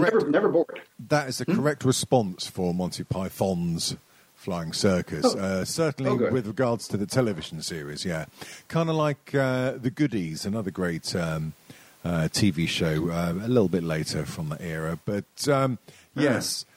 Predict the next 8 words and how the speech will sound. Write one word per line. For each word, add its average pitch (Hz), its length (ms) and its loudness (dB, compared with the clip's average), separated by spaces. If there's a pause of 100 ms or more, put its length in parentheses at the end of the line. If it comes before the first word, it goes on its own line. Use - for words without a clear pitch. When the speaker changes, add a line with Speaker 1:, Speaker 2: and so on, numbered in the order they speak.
(300)
Speaker 1:
sometimes 170 720 0
hilarious, 135 920 2 (100)
occasionally 127 880 -2
mildly 117 460 0
funny, 98 540 -4
but - 240 -6
always 135 580 4
interesting. 76 1000 -2